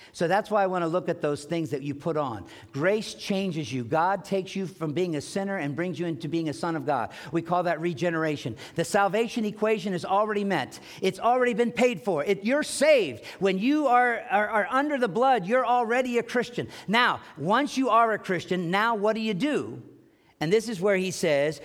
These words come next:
"You have this compassionate heart for others. You see the value of other souls." See, that's what compassion does.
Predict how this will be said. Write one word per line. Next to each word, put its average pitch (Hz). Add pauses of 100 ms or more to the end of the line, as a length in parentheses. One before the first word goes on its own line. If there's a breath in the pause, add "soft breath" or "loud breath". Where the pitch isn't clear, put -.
(120)
"You 208
have 160
this 160
compassionate 165
heart 165
for 156
others. 123 (200 loud breath)
You 196
see 285
the 254
value 208
of 196
other 196
souls." 165 (920)
See, 214
that's 254
what 254
compassion 202
does. 208